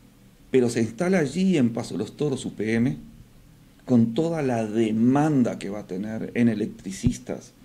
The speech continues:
en, em, administrativos, jefes de personal, sectores de personal, y, y está aquí, Tacuarembó está al lado, aunque sea un poco más distante de llegar.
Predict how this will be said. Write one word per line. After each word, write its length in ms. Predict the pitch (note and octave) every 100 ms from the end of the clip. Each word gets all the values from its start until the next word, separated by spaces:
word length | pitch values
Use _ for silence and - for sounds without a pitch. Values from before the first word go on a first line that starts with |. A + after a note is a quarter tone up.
| - - - - - - -
en, 500 | A#2 B2 B2+ B2+ B2+
em, 840 | B2 A2 A2 A2 G#2+ G#2 G2 F#2+ F#2+
administrativos, 1200 | B2 A2+ A2+ A2+ A2 A2 - D3+ D3+ A#2+ - - - - - -
jefes 300 | C#3+ C3 A#2+
de 80 | A2+
personal, 720 | G#2 - G#2 A2+ B2+ C#3 B2
sectores 760 | - A#2 - - C3+ E3 C#3+ G2
de 80 |
personal, 680 | F#2+ G2 - G2+ A2 C3+ A#2+ - - - - - - - - - - -
y, 260 | C3+ B2 - - - -
y 140 | - A#2+
está 180 | A#2+ D#3
aquí, 240 | D#3+ F3
Tacuarembó 560 | - A2+ A2 A#2+ D#3 C#3+
está 200 | - G#2+
al 140 | G#2+
lado, 260 | A#2 A#2 B2
aunque 180 | A#2 A2+
sea 120 | C3
un 80 | B2+
poco 200 | A#2+ A#2+
más 200 | A#2 A2
distante 480 | A2+ - A#2 A2+ A2+
de 160 | G2+
llegar. 300 | G2 G2 G2